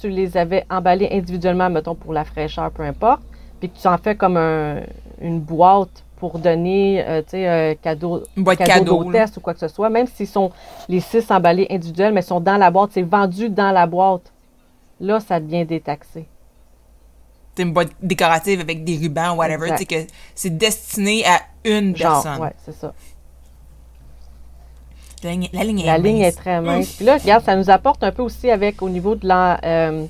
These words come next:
Speaker 1: des emballages cadeaux. Tu sais, il y en a qui font des emballages cadeaux, mettons, à Noël ou pour Saint-Valentin, puis tout ça. Bon, est-ce que,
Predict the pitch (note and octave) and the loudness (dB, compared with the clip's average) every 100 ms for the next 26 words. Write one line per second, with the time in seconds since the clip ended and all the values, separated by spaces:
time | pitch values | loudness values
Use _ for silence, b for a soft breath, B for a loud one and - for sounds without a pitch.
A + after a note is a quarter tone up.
0 | - F3+ F3 G3 G3 G#3 A#3 - F3+ D#3+ | -8 -4 0 4 4 4 2 -2 -4 -4
1 | F#3+ b b b b b - G#3+ F3+ A3 | -8 b b b b b -10 -6 -4 -4
2 | - A3 G#3+ G3+ F#3+ F#3 F#3 F#3+ - E3+ | -4 0 0 0 2 4 4 2 -2 -4
3 | E3+ G3+ G3 F3 F3+ F#3 D#3+ D#3+ D#3+ E3 | -2 -4 -4 -6 -6 -8 -6 -4 0 0
4 | F#3+ G3 F#3+ E3+ - E3 D#3 D#3+ D#3+ E3 | 2 0 -2 -6 -12 -8 -6 -4 -4 -4
5 | G#3 G3+ G3+ G3 - D#3+ G3+ G3+ E3 D3+ | -4 -4 -4 -6 -14 -12 -8 -4 -2 -2
6 | D3 - G3+ | -6 -6 -4